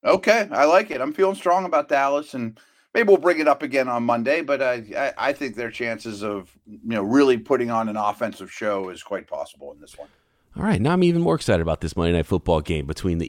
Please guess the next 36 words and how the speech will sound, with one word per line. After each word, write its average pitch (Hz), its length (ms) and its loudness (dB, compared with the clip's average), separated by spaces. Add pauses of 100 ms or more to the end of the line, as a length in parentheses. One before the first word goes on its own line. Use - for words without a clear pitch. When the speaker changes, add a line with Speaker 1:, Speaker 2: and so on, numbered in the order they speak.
(140)
Speaker 1:
There 92 100 0
you 85 80 0
Speaker 2:
Eagles 85 120 -2
Speaker 1:
go. - 120 -6
Speaker 2:
and 95 340 0
Cowboys. 82 520 0
I 98 40 2
hope 185 160 2
you 214 80 0
guys 196 240 6
are 190 140 6
too, 196 300 4
and 165 120 4
Matt 170 160 4
and 160 100 -2
I 165 100 4
will 156 100 2
have 147 180 2
everything 151 320 2
broken 135 320 2
down 139 220 4
from 107 160 -2
Sunday's 147 460 2
games 135 380 4
on 101 220 2
Monday's 160 540 2
show, 156 400 4
and 123 100 4
then, 135 180 2 (400)
uh, 135 140 -2
break 151 240 0
down 160 240 2
Monday 185 200 2
Night 170 120 0
Football 196 400 0
on 254 300 0